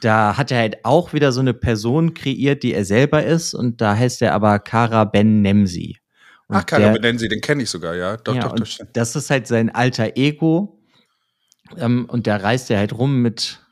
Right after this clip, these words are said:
Speaker 1: Hatschi Halef Omar.
Speaker 2: Da gibt's doch Filme drüber, oder?
Speaker 1: Boah, das weiß ich jetzt gerade gar nicht. Bestimmt.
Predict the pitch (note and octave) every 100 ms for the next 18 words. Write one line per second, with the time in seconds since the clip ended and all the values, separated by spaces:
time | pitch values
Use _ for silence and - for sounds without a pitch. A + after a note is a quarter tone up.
0 | _ - B2 - - A#2 G2 A#2 A2+ A2
1 | - - G#2+ G2+ A2 C3+ E3+ - - -
2 | _ _ - - A#2+ D3 C#3+ - B2+ F#3+
3 | C3 F#2+ F#2 F2+ G2 G#3 D4+ - _ _
4 | _ G#2 G2+ G2+ - C#3 A2+ - A2 -
5 | G#2+ G#2 - G#2 G2+ G2 - - - C3
6 | B2 -